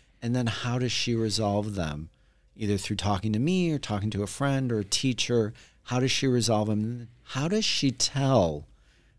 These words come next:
that other human being, that other child that's saying those things, how it feels for her? Those are the things that I'm tr-, we're trying to teach her. Um, there's a great o-, organization called Kid Power, um,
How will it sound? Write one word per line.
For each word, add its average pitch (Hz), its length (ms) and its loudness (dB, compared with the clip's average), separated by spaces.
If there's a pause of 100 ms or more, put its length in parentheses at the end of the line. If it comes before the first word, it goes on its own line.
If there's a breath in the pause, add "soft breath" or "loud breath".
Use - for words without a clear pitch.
that 113 180 2
other 117 380 4
human 120 420 2
being, 107 300 2
that 95 160 0
other 104 180 0
child 98 560 0
that's 92 220 -6
saying 104 340 0
those 90 240 0
things, 90 400 -4 (120)
how 95 240 -2
it 80 120 -8
feels 82 400 -6
for 78 200 -8
her? - 200 -14 (460 soft breath)
Those 160 340 2
are 185 80 -2
the 143 140 2
things 110 500 0
that 104 220 0
I'm 120 320 -2
tr-, - 160 -10
we're 107 220 -2
trying 123 320 -2
to 117 60 -2
teach - 360 -4
her. 139 280 0 (600 soft breath)
Um, 113 160 2
there's 113 180 4
a 117 60 4
great 113 480 2
o-, 110 180 2 (100)
organization 104 640 4
called 92 340 0
Kid 120 340 0
Power, 175 480 2 (500 soft breath)
um, 104 420 2